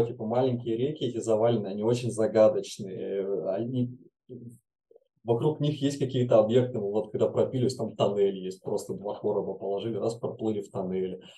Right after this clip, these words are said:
А потом еще один тоннель железнодорожный. И какие-то маленькие перекатики, повороты, деревья, коряги. Это все прям очень прикольно. Вот щас очень хочу себе бензопилу.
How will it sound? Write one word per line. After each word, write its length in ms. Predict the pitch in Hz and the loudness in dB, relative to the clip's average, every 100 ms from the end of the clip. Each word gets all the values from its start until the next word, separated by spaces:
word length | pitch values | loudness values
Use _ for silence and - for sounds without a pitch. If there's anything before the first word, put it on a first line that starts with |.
| - | -12
А 80 | 110 | -2
потом 220 | 120 135 | 4 4
еще 280 | 117 - 120 | 4 4 4
один 260 | 107 107 98 | 4 0 -2
тоннель 280 | 107 104 | -2 -2
железнодорожный. 920 | 92 95 92 - 101 101 101 92 98 98 - - _ | -4 -8 -10 -4 0 2 2 0 -6 -8 -16 -20 _
И 100 | 117 | -8
какие-то 340 | 120 123 - 135 | -6 -8 -8 -2
маленькие 480 | 135 147 139 131 135 | 2 2 0 -4 -6
перекатики, 800 | 147 - 110 110 110 113 - 101 | -4 -2 2 4 4 0 -10 -8
повороты, 1080 | - 113 123 113 113 110 104 104 101 - - | 0 4 4 6 6 6 2 -2 -4 -8 -10
деревья, 640 | - - 113 117 117 107 | -14 -4 0 2 2 0
коряги. 560 | - 104 107 107 98 98 | -2 2 6 4 2 -6
Это 100 | - | -6
все 240 | - 98 | -4 -2
прям 260 | 92 98 98 | -2 -6 -6
очень 200 | 98 - | -8 -10
прикольно. 440 | 123 - 107 92 | -12 -6 -6 -4
Вот 160 | 90 95 | -10 -10
щас 240 | - - | -10 -6
очень 220 | - 131 - | -2 -2 -2
хочу 220 | - 123 | -6 -4
себе 180 | 117 101 | -6 -4
бензопилу. 600 | 107 - - 107 98 | -4 -2 0 0 0